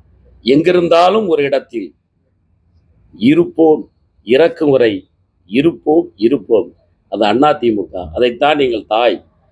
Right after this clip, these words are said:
"நான் மறைந்தாலும் இந்த இயக்கம் நூறாண்டுகள் வாழும்" என்று சொன்னார்கள். அதை வாழும் வண்ணம் இன்று நான், நாளை என் மகனும் இந்த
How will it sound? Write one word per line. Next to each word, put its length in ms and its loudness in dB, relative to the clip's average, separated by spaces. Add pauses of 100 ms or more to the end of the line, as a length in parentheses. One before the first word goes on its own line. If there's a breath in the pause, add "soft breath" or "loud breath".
(100)
"நான் 320 0
மறைந்தாலும் 840 0
இந்த 200 -4
இயக்கம் 380 -2
நூறாண்டுகள் 640 -4
வாழும்" 300 0
என்று 180 -14 (120)
சொன்னார்கள். 420 -8 (420)
அதை 400 0 (260)
வாழும் 360 0
வண்ணம் 460 -2 (220)
இன்று 360 -2
நான், 420 -2 (100)
நாளை 380 -2
என் 140 -2
மகனும் 500 -2 (280)
இந்த 520 0